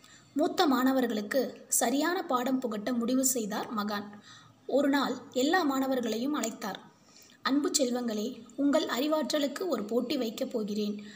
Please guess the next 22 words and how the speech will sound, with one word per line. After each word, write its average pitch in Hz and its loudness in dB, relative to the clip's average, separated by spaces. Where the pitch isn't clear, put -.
அதில் 247 0
வெற்றி 240 0
பெறுபவர் 240 2
என் 269 2
வாரிசாவார்" 233 0
என்றார். 208 -2
எல்லா 320 4
மாணவர்களும் 269 2
போட்டிக்கு 254 0
தயாராயினர். 208 -4
அவர்களுக்கு 330 2
எதிரே 269 0
ஒரே 277 4
வடிவத்தில், 240 -4
ஒரே 277 4
வண்ணத்தில், 254 -2
ஒரே 269 2
அளவில் 247 -2
மூன்று 381 2
மனித 262 2
பொம்மைகள் 226 -2
வைக்கப்பட்டன. 226 -6